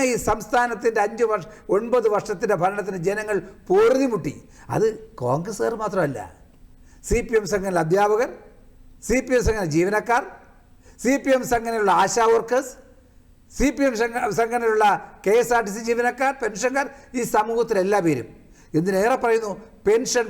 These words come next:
പോലും രണ്ടായിരത്തി അഞ്ഞൂറ് കൊടുക്കുമെന്നാണ് കഴിഞ്ഞ പ്രകടന പത്രികയിൽ ഉണ്ടായിരുന്നത്. അഞ്ച് വർഷം പൂർത്തീകരിക്കുമ്പോൾ രണ്ടായിരത്തി അഞ്ഞൂറ് കൊടുക്കും. ഇതാ രൺ-, അഞ്ച് വർഷം പൂർത്തിയാകാറായി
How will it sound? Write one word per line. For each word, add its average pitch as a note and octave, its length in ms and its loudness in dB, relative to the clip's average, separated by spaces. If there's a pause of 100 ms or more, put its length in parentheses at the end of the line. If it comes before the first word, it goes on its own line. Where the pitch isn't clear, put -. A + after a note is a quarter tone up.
പോലും G#3+ 260 4 (340)
രണ്ടായിരത്തി A#3 760 2
അഞ്ഞൂറ് G#3+ 320 -2
കൊടുക്കുമെന്നാണ് G3+ 580 0 (400)
കഴിഞ്ഞ C4+ 280 2 (100)
പ്രകടന A#3+ 300 2
പത്രികയിൽ F#3 280 0
ഉണ്ടായിരുന്നത്. C3 420 -2 (760)
അഞ്ച് A#3 240 0
വർഷം A3 260 -2
പൂർത്തീകരിക്കുമ്പോൾ G#3+ 720 0
രണ്ടായിരത്തി G#3 480 0
അഞ്ഞൂറ് G3 240 -4
കൊടുക്കും. D#3 260 -4 (300)
ഇതാ G3 100 4 (120)
രൺ-, F#3 120 -6 (120)
അഞ്ച് F#3+ 180 -2
വർഷം G3+ 220 -2
പൂർത്തിയാകാറായി G#3+ 560 0